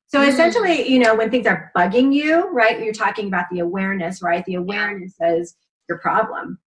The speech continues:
Speaker 1: or problems because you've got many of them. So you want to be able to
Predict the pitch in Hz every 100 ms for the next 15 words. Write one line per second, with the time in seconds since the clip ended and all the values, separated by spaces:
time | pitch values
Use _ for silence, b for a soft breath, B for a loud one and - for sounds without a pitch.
0 | _ _ 190 180 226 175 196 233 202 180
1 | 190 - 196 - 180 170 175 196 185 -
2 | - 240 294 254 170 165 160 175 b b
3 | _ _ 269 254 247 254 285 311 311 269
4 | 269 254 240 240 226 220 214